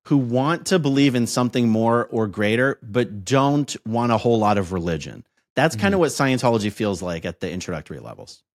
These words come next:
Speaker 2: Got it. Okay. So let's go back to your story. At the beginning, you're f-, you're getting into Scientology. At some point,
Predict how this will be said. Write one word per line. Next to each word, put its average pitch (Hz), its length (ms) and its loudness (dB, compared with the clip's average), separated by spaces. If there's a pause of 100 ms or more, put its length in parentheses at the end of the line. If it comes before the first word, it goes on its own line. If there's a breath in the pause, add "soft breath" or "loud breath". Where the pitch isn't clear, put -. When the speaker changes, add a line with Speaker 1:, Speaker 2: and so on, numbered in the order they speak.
(340)
Speaker 2:
Got 95 240 -2
it. 80 100 -16 (100)
Okay. 104 300 -8
So 160 240 0 (140)
let's 156 180 -4
go - 80 -2
back 175 200 -2
to - 100 -6
your 113 120 -2
story. 80 200 -6
At - 60 -8
the - 60 -10
beginning, 147 460 0
you're 113 120 -2
f-, - 200 -10
you're 107 300 -6 (100)
getting 143 240 0
into 127 160 0
Scientology. 101 840 -4
At 113 140 -4
some 170 260 -2
point, 120 400 -4